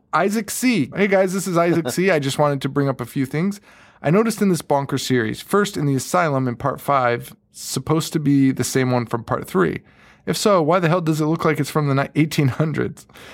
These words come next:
Second, I grew up loving Freddy's Dead as a kid. I still love that Goo Goo Dolls opening for <laughs> some reason. Also, I feel like, I have to give credit to New Nightmare,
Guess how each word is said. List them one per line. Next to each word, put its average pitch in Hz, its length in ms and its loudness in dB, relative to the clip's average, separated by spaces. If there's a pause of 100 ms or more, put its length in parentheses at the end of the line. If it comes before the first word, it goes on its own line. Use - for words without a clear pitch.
(160)
Second, 185 340 2
I 147 160 0
grew 165 220 2
up - 120 -2
loving 156 340 2
Freddy's 147 420 0
Dead 139 240 2
as 120 140 0
a 113 60 -4
kid. 101 320 -4
I 117 100 -2
still 165 380 2
love 131 300 2
that 120 220 -2
Goo 127 140 2
Goo 120 160 -4
Dolls 110 380 0
opening 113 400 -4
for 123 160 -4
<laughs> - 140 -2
some 151 260 -2
reason. 139 440 -2 (460)
Also, 165 380 2
I 139 100 4
feel 175 280 2
like, 151 440 2 (1040)
I 143 80 0
have 143 160 -2
to 147 80 0
give 135 180 0
credit 139 300 -2
to 131 100 -2
New 131 240 4
Nightmare, 113 720 0